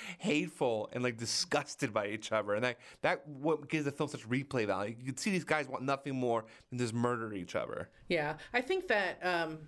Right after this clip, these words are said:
Speaker 2: that hate-respect thing works really good in, like, a, like, a Punisher or a comic story because it's multi-episodic, so, you know, you have a reason to keep going, you know, you'll still,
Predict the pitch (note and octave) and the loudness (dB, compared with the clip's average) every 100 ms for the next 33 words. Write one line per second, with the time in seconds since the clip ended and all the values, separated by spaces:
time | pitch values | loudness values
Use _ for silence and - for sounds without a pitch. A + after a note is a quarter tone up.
0 | - - - - F#3+ F3+ - - G3 F#3 | -18 -18 -10 0 2 2 -2 0 2 2
1 | F#3 E3+ E3+ - F3+ F3 F3 - - G3 | -2 -2 -2 0 2 0 -2 -20 -2 0
2 | F3 F3 E3+ F3+ F#3+ - G3+ F#3+ F3 F3+ | 2 0 0 2 2 0 2 4 4 4
3 | E3+ F3 D#3+ D3+ D3+ D#3 C#3+ C3 D#3+ E3 | 4 2 2 0 2 2 2 0 0 -2
4 | D3 G#3+ G3+ F#3+ - F#3 E3+ E3+ F3 - | 0 2 2 0 0 2 4 2 0 -12
5 | - - F3 D#3+ - E3+ F3 F3+ - F#3+ | -8 0 2 2 0 0 0 -2 -2 2
6 | F3+ F3 E3+ D#3+ F#3 D#3+ D#3 - - - | 4 2 0 -2 0 2 0 -4 -14 -18
7 | - - F3+ E3+ E3 D#3+ E3 F3 D#3 D3+ | -18 -2 -2 -2 0 2 2 0 0 0
8 | D#3 D3+ - D#3 D#3+ D#3 D3+ D#3 D3 - | -2 -6 -4 -2 0 2 2 2 0 0
9 | D#3 D3 D3 D3+ D#3 D3 C#3 C#3+ D#3 F3+ | 2 4 2 0 0 2 2 0 -2 2
10 | D#3 D#3 D3 D#3 D3 D#3 D3 C#3+ - D3 | 2 2 0 0 2 0 0 -4 -2 -2
11 | D3 D3 D3 C#3+ D3 C#3 C3+ C3+ C#3 - | 2 4 4 2 2 2 2 2 0 0
12 | C#3+ C3+ | 2 2